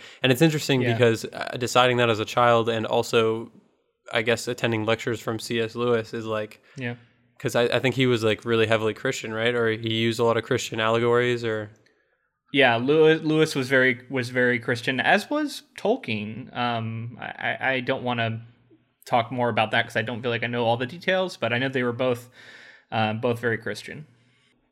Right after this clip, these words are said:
Speaker 2: I mean, I, I think the athe-, atheist thing is also interesting to me because I also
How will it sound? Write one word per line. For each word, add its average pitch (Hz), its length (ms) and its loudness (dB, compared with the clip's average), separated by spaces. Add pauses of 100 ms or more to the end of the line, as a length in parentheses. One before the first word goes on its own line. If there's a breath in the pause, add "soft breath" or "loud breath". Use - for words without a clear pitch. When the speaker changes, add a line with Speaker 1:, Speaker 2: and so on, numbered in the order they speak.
(120)
Speaker 2:
I 147 80 0
mean, 156 160 0
I, - 360 0
I 147 40 2
think 247 160 -2
the 170 140 2
athe-, 180 320 0
atheist 151 360 0
thing 139 120 -2
is 123 100 -2
also 123 220 0
interesting 127 420 -4
to 127 120 -6
me 127 180 0
because 117 480 0
I 117 180 4
also 117 500 2